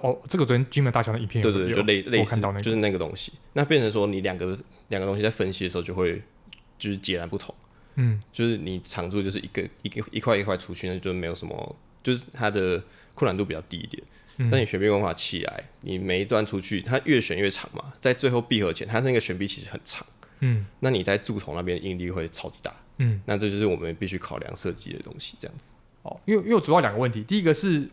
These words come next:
Speaker 1: 我从外观看得出它是预铸还是常铸吗？
Speaker 2: 如果你看到它的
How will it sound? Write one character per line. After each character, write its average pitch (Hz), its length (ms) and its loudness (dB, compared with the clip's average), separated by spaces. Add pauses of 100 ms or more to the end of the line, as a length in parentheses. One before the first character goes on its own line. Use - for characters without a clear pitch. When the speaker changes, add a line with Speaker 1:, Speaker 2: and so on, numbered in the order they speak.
(100)
Speaker 1:
我 120 160 2
从 127 160 -2
外 175 160 4
观 147 160 2
看 151 140 2
得 127 40 0
出 117 120 -4
它 131 40 2
是 131 200 0
预 135 160 0
铸 127 200 -2
还 107 120 -4
是 117 80 0
常 - 260 -10
铸 113 160 -8
吗？ 120 160 -10 (140)
Speaker 2:
如 151 160 2
果 139 260 6
你 101 160 -2
看 143 180 -4
到 139 160 2
它 107 240 4
的 90 400 0